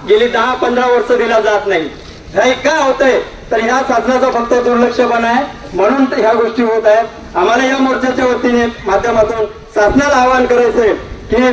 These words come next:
ह्या ज्या, अ, वनपट्टे धारकांना आमचे बांधव आहेत, ते वनपट्टे त्या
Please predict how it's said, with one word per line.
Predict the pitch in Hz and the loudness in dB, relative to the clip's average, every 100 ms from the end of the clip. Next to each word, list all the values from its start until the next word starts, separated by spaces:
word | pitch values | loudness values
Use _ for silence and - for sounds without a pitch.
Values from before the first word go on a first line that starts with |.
| 233 - - | -2 -8 -2
ह्या | - 233 | 0 2
ज्या, | 277 269 - 226 | 2 0 0 -2
अ, | 190 190 | 2 2
वनपट्टे | 208 240 240 233 | 2 0 -2 0
धारकांना | 240 208 214 220 220 | 2 2 2 2 2
आमचे | 214 202 214 | 0 0 2
बांधव | 202 190 208 | 2 4 2
आहेत, | 202 233 226 - - - - | 4 2 0 -6 -16 -12 -4
ते | 262 | 0
वनपट्टे | 247 240 240 - 247 | 0 0 -2 0 0
त्या | 240 | 2